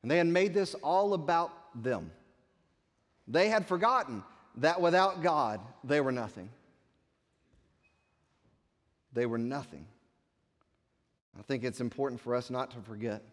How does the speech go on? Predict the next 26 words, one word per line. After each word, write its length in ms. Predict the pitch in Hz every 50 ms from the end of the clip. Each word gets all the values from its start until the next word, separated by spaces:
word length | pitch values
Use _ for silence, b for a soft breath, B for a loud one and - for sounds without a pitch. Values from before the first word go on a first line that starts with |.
| _ _ _ _ _ _ _ _ _ _ _ _ _ _ _ _ _ _ _ _ _ _ - -
Again, 200 | 110 123 113 107
as 180 | 98 - 101
we 240 | 95 101 104 117 123
live 360 | 123 120 135 135 131 120 107
and 140 | 113 117 117
we 80 | 120 120
move, 420 | 120 120 127 131 120 110 95 98
we 120 | 120 127
have 220 | 120 131 120 107 107
our 120 | 107 104
being 440 | 95 92 120 120 120 113 107 104 101
in 100 | 98 98
Him. 340 | 110 120 117 113 104 98 95 b b b b b b b b b b b b b _ _ _ _ _ _ _ _ _ _ - -
I 40 |
want 140 | 117 123 127
us 120 | 127 123 -
to 100 | - 117
be 100 | 127 127
reminded 640 | 120 117 113 117 120 135 147 143 131 127 120 104
that 180 | 117 120 - 117
we 200 | 127 135 139 131
are 180 | - 113 110
nothing 640 | 107 107 113 117 123 135 139 135 - 143 131 127 123
without 400 | 120 113 104 110 107 107 - 95
the 60 | 104
Lord. 320 | 98 95 92 92 87 95